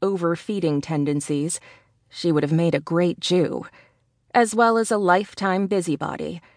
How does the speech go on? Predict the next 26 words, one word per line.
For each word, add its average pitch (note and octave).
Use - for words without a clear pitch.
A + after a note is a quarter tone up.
her B3+
claim C4
to G#3+
fame F#3
was E3+
that F3+
she G#3
hadn't A#3+
missed G3
a G3
Sunday A3
at G3
church D3+
in F3
thirty-six A3+
years, F3+
not F3+
even G3
when F3+
she'd E3
given F3+
birth F3+
to E3
Sloane's F3+
younger F3+
sister, E3